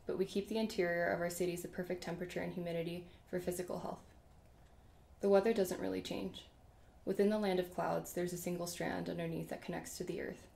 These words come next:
We would only go down to the ground if there was something that we absolutely needed,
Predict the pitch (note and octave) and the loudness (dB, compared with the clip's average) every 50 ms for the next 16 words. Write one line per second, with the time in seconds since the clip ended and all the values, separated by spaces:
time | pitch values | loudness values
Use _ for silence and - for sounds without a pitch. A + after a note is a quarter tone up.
0 | - - - - - - - - - - - - - - - - - - - - | -20 -20 -20 -20 -20 -20 -20 -20 -20 -20 -20 -20 -20 -20 -20 -20 -20 -20 -20 -20
1 | - - - - - - - - - - G3+ F#3+ G3 - - F#3+ G3 A3 A3+ A3 | -20 -20 -20 -20 -20 -20 -20 -8 -2 0 6 6 6 8 8 6 4 4 4 4
2 | A3+ G#3 - F3+ E3 E3 E3+ - E3+ F3 E3 E3+ D#3+ D#3 D#3 E3 E3 - F3+ F3 | 4 4 4 4 2 2 0 0 -2 -2 0 0 0 0 0 -2 -4 -6 -8 -4
3 | - E3+ E3+ E3+ E3+ - F3+ F3 F3 - F#3+ F#3 F3 E3 - E3+ - - E3+ E3+ | 0 0 0 0 0 -2 -2 -2 -2 0 0 0 0 0 -2 -2 -2 -2 -2 -2
4 | E3+ - - - - - G3+ - - - - - - - - | -4 -6 -6 -4 -4 -4 -4 -4 -2 -2 -2 -2 -2 -4 -4